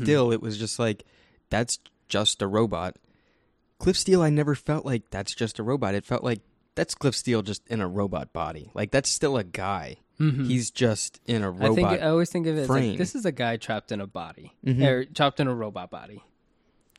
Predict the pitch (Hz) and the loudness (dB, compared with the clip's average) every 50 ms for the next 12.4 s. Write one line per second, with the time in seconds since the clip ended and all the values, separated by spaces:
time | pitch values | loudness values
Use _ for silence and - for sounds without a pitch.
0 | - - 143 143 139 131 - 165 170 151 - 165 170 139 - 151 147 147 143 143 | -6 0 2 2 2 2 2 2 0 0 2 0 0 0 2 2 2 4 4 6
1 | 135 135 131 131 127 - - 123 - - 151 135 - 139 131 110 - - 127 123 | 6 6 4 4 2 0 -2 -4 -2 -2 -2 0 0 0 -2 -2 -4 -4 -6 -4
2 | - - 127 123 120 - 123 - 127 123 117 - - 117 - 127 120 113 117 - | -2 0 0 0 0 0 -2 0 0 0 0 0 -4 -4 0 0 0 0 0 0
3 | - 127 117 - 131 120 - - 117 110 113 113 113 - _ _ _ _ _ _ | -2 -4 -2 -2 -4 -4 -2 0 0 2 0 0 -2 -6 _ _ _ _ _ _
4 | _ _ - 117 - - 135 110 131 123 123 120 107 123 123 120 117 110 - 123 | _ _ -6 -4 -2 0 0 0 0 0 0 0 4 6 6 6 4 2 0 -2
5 | 113 - - - - 104 98 101 104 113 - 147 143 139 - 180 170 - - 156 | -2 -2 -4 -6 -6 -4 -4 -4 -4 -4 -2 -2 -2 0 2 0 2 2 4 2
6 | 143 139 139 127 - 147 131 123 131 123 120 117 110 117 107 104 107 107 - 135 | 4 2 0 0 2 2 2 2 2 0 -2 -2 0 0 0 0 -2 -2 0 2
7 | 143 147 135 131 120 110 117 - - 127 123 120 117 120 117 117 110 - - - | 2 4 4 2 2 -2 -6 -10 -10 -4 -2 0 2 2 2 2 0 -2 -4 -2
8 | 123 110 104 110 117 110 104 110 110 107 107 104 104 107 110 110 107 127 123 113 | -2 -2 -2 -2 -4 -4 -4 -4 -2 -2 -2 -2 -2 -4 -4 -2 -2 0 0 0
9 | 123 127 131 139 - - 131 120 113 110 - - - - 143 131 113 110 117 127 | 0 0 -2 -2 -6 -4 -2 -2 -2 -2 -6 -12 -6 -2 -2 -2 -2 -2 -4 -6
10 | 123 113 - - 143 135 131 123 120 127 127 127 127 131 139 139 - - 135 131 | -6 -6 -4 -2 0 0 0 0 0 0 0 0 0 0 -2 -6 -8 -4 0 2
11 | 147 127 104 - - - - _ - 135 120 - - - _ - 139 123 - - | 2 2 2 -2 -6 -12 -14 _ -4 -4 -4 -4 -6 -12 _ -6 -6 -6 -4 -4
12 | 156 - - 165 147 131 - | -4 -2 0 -2 -2 -2 -6